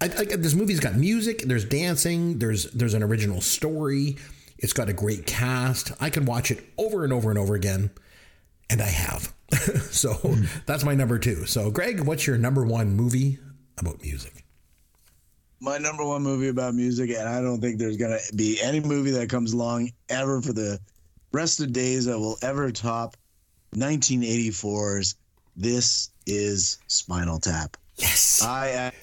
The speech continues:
Speaker 1: Yes.
Speaker 3: absolutely, yes, I love
Speaker 1: Yes.
Speaker 3: this movie. There are very few movies that I can quote word for word, line for line, and it is fantastic. And the D V D is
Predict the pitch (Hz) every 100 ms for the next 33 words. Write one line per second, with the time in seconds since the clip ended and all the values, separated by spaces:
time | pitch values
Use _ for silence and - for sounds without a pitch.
0 | - - - 127 123 117 139 131 120 117
1 | 139 170 170 151 131 143 170 143 143 156
2 | 156 143 139 127 117 - - - 156 160
3 | 123 156 196 208 202 196 180 170 175 160
4 | 139 113 135 135 131 123 147 147 160 131
5 | 131 147 147 135 139 135 135 120 120 131
6 | 123 127 117 117 113 - - _ _ -
7 | 123 123 113 113 - 143 135 120 - -
8 | - 131 131 131 131 120 127 120 113 113
9 | - - - 139 127 98 165 185 185 165
10 | 165 175 127 131 123